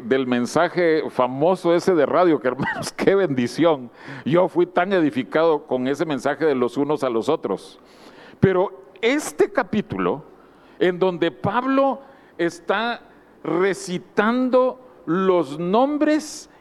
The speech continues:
y las acciones de los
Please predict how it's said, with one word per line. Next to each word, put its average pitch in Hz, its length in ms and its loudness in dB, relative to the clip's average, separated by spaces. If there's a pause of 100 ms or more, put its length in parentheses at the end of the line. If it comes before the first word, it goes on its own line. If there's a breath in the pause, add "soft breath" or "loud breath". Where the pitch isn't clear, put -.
y 214 200 0
las 180 280 0
acciones 185 1040 -4 (320 loud breath)
de 175 280 0
los 165 500 0